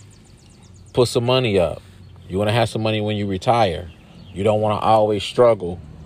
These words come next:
You need money. Money's a necessity. And all I can just tell my dad now is like, "Yeah, you right, you right." I'm seeing the importance of money.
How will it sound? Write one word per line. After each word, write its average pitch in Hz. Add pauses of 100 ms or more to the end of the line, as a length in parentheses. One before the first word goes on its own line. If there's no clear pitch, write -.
(540)
You 98
need 110
money. 107
Money's 98
a 98
necessity. 95 (720)
And -
all 101
I -
can 107
just 104
tell 110
my 107
dad 107
now 117
is 95
like, 87
"Yeah, 113
you 85
right, 113
you 80
right." 113 (280)
I'm -
seeing 104
the 82
importance 135
of 87
money. 80